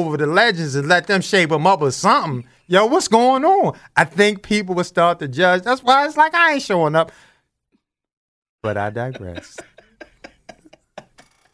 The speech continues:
Back to the independency, love.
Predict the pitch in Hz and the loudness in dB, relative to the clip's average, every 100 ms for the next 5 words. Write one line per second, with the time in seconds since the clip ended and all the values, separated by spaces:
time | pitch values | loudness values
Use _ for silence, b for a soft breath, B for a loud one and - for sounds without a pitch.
0 | _ _ _ _ 147 147 139 - - 135 | _ _ _ _ _ -2 -2 -2 -4 -4
1 | 131 127 147 202 - 104 95 - 95 98 | -4 -4 -4 -4 -4 -6 -10 -16 -16 -20
2 | 104 202 | -16 -14